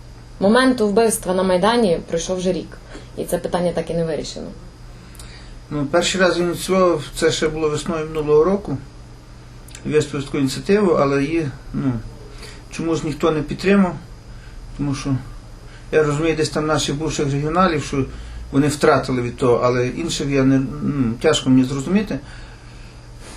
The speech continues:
Speaker 2: О, літом були канікули, скажімо так, депутатські, восени я знов підняв це питання і знов заговорили. Сказали,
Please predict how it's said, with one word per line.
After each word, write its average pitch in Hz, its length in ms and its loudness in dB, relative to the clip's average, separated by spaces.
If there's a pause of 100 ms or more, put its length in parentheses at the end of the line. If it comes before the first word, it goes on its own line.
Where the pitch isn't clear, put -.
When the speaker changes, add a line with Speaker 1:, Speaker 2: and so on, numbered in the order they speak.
(260)
Speaker 2:
О, 139 200 6 (520)
літом 196 360 4
були 170 360 4 (280)
канікули, 202 500 2 (320)
скажімо 170 300 -6
так, 160 140 -2
депутатські, 160 640 0 (440)
восени 180 320 2
я 175 80 4
знов 151 220 0
підняв 143 300 0
це 139 120 -4
питання 202 500 2 (1200)
і 220 180 4
знов 180 260 4
заговорили. 156 600 6 (500)
Сказали, 139 400 4